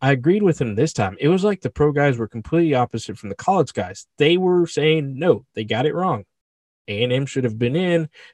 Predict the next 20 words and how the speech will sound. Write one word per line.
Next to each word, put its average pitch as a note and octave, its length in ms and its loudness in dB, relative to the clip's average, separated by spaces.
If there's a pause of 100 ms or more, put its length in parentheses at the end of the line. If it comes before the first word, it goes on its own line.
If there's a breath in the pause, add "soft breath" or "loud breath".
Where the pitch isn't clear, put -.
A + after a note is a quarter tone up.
(120 soft breath)
They A#2+ 100 0
gave A2+ 260 0
many A2+ 240 0
of G#2+ 80 -2
the G#2 80 -2
same A2+ 320 -6
reasons G#2+ 380 -8
that F2 140 -10 (100)
I C#3 240 0
did. B2+ 340 0 (640 soft breath)
So - 160 -2
it C3 60 2
was C#3+ 100 0
just - 300 -6 (320)
kind C#3+ 220 0
of A2+ 100 -2
funny B2+ 260 -2
to A2+ 80 0
see A2+ 240 -2
the G#2 160 -2